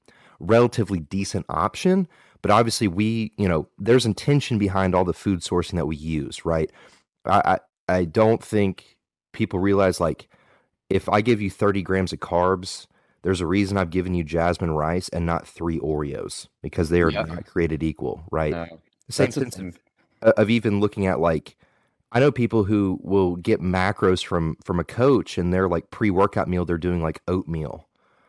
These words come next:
Speaker 1: And I'm like,
Speaker 2: Yeah.
Speaker 1: "Why are you eating a slow digesting carb and a bunch of fiber before you try to go train?" Right? I think some
Speaker 2: Exactly.
Speaker 1: people just aren't educated in that sense. And that's what obviously this episode's kind of about.
Speaker 2: Yeah. So I remember my,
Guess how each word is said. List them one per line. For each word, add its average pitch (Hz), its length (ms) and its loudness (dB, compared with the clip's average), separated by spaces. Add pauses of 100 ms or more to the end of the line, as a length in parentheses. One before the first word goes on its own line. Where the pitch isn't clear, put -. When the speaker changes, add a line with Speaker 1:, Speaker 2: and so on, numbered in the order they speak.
(220)
Speaker 1:
And - 100 -8
I'm 90 40 2
like, 92 100 -2
Speaker 2:
Yeah. 95 180 0
Speaker 1:
"Why 117 60 -8
are 131 60 -2
you 85 520 -8 (500)
eating 101 320 2
a 82 60 -2
slow 95 300 0
digesting 87 560 -2
carb 82 400 -2
and 78 180 -4
a 78 80 -6
bunch 87 260 -4
of 82 80 -12
fiber 80 460 -2
before 78 340 -8
you 78 100 -4
try 78 200 -4
to 73 80 -8
go 71 140 -6
train?" 76 480 -4 (180)
Right? 78 260 -2
I 78 140 -8
think 92 140 -8
some - 120 -8
Speaker 2:
Exactly. - 20 -6
Speaker 1:
people 90 200 -2
just - 100 -6
aren't 85 200 -8
educated 78 600 -6
in 76 140 -4
that 73 220 -8
sense. 113 280 -2
And 95 60 -2
that's 95 140 -2
what 92 200 0
obviously 82 320 -4
this 78 200 -8 (340)
episode's - 380 -4
kind 80 180 -2
of 69 80 -6
about. 76 600 -2 (500)
Speaker 2:
Yeah. 73 320 -2
So - 380 2
I - 40 2
remember 147 480 4
my, 92 560 2